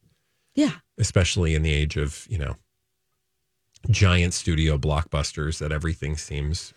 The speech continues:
Speaker 2: you know, predetermined from the outset.
Speaker 1: That's right. And for instance, I, you know, uh, looking at these nominations, I saw The Fabelmans, Michelle Williams.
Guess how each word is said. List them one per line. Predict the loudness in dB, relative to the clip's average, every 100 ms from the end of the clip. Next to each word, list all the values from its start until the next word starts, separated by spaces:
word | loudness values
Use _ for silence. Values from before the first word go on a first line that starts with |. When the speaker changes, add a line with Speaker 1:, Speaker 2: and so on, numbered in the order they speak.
| _
Speaker 2:
you | -4
know, | -4
predetermined | -4 -2 -2 -2 0 0 -2
from | -4 -4
the | -2
outset. | -4 -4 -8 -10 _ _ _ _
Speaker 1:
That's | -2 -2 -2
right. | 0 2 2
And | 2 0
for | 0 0
instance, | 0 0 2 0 0
I, | 0 -2 0
you | 0
know, | 0 -2 -6 _ _ _ _ _ _ _ -8
uh, | -4
looking | 0 2 2 2 2
at | 2
these | 0 2
nominations, | 4 4 4 2 2 2 2 0 -2
I | 0 2
saw | 2 0
The | 0
Fabelmans, | 0 0 2 4 2 0 -4 -10 _ _
Michelle | -2 0 0 2
Williams. | 2 2 2 2 -2 -8